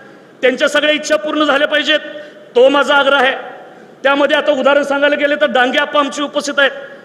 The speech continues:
त्यांचीही कामं, त्यांच्याही इच्छा पूर्ण झाल्या पाहिजेत. त्यांची एक छोटीशी इच्छा सांगतो, ती तुम्ही पूर्ण केली पाहिजे. माझं काय तुम्ही ऐकू नका, मी तुमच्याकडे काय मागणार नाही. विधानसभेच्या निवडणुकीच्या अगोदर एक पत्रकारांचा कार्यक्रम शिराळा तालुक्यामध्ये होता,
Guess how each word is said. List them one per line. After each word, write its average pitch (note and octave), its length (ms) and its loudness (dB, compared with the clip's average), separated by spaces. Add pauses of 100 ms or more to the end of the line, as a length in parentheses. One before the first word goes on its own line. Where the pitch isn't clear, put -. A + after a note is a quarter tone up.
(260)
त्यांचीही B3+ 360 0
कामं, C#4+ 300 0
त्यांच्याही C#4+ 440 0
इच्छा D4 220 -2
पूर्ण D4+ 260 -2
झाल्या C#4 240 2
पाहिजेत. C#4 340 0 (480)
त्यांची B3+ 300 -2
एक - 160 -6
छोटीशी D4+ 340 -2
इच्छा C#4+ 180 -4
सांगतो, C#4 640 -2 (200)
ती D#4+ 80 2
तुम्ही E4 200 0
पूर्ण D#4+ 240 -2
केली D#4 220 -4
पाहिजे. C#4+ 260 0
माझं A#3+ 320 0
काय C#4+ 120 2
तुम्ही C#4 240 -4
ऐकू B3 220 -2
नका, C4 180 -2
मी B3 120 -6
तुमच्याकडे A#3+ 340 -6
काय A#3+ 120 -6
मागणार G#3+ 360 -6
नाही. F3 160 -18 (1800)
विधानसभेच्या D#4 600 0
निवडणुकीच्या D4+ 600 0
अगोदर C#4 300 0
एक D4+ 80 0
पत्रकारांचा C#4+ 580 0
कार्यक्रम C4 460 0
शिराळा A#3 260 0
तालुक्यामध्ये F#3 460 -6
होता, A#2 140 -16